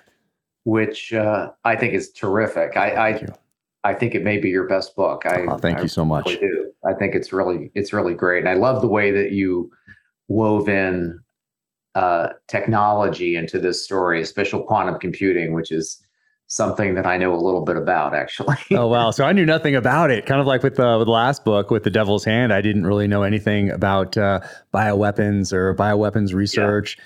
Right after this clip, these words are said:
Speaker 2: uh, other than what I'd seen in movies and read in a couple other novels. I didn't have a touch point with that during my time in the military.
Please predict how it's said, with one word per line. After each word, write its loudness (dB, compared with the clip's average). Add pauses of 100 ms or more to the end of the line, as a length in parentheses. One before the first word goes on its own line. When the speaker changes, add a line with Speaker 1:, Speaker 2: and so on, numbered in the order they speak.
(160)
Speaker 2:
uh, 2
other 0
than 0
what 2
I'd 0
seen -2
in 2
movies 0
and 0
read 2
in 2
a 0
couple 2
other 0
novels. 0
I -2
didn't 0
have 0
a -2
touch -4
point 0
with -4
that 0
during 0
my 0
time 0
in 0
the 0
military. 0